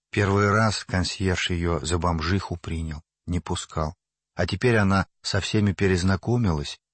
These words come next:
и в подъезде, и во дворе. Что в ней люди находят? Ходить к ней начали, к телефону вызывают. Достали уже.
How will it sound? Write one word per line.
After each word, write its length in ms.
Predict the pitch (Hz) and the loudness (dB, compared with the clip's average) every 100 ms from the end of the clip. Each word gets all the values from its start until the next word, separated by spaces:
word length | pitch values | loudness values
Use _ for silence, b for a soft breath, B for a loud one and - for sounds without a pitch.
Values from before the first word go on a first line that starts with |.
| _ | _
и 220 | - 92 82 | -2 0 0
в 120 | - | 0
подъезде, 600 | 92 85 98 113 90 82 | -2 0 2 2 0 -4
и 20 | |
во 120 | 82 | -2
дворе. 480 | 85 87 82 73 76 - _ _ _ - | -2 0 -2 -4 -8 -14 _ _ _ -6
Что 440 | - - - 107 | -4 -4 0 0
в 80 | 110 | 2
ней 240 | 113 110 | 0 0
люди 300 | 107 110 104 | -2 -2 -2
находят? 520 | 101 95 - 101 90 - _ _ _ _ _ | -2 -4 -6 -10 -10 -14 _ _ _ _ _
Ходить 500 | - 117 101 101 - | -2 -2 0 -2 -2
к 80 | 98 | -2
ней 160 | 95 | 0
начали, 560 | 90 87 82 - 82 80 _ _ _ _ - | 0 0 -2 -6 -8 -8 _ _ _ _ -12
к 100 | - | -2
телефону 680 | 110 110 - 87 95 92 | 0 0 -2 0 2 2
вызывают. 800 | 82 90 85 82 82 76 78 - _ _ _ _ _ | 0 -2 -2 -2 -2 -2 -6 -16 _ _ _ _ _
Достали 520 | - 82 - 80 78 | -6 -6 -6 -8 -8
уже. 340 | 73 73 - | -10 -12 -12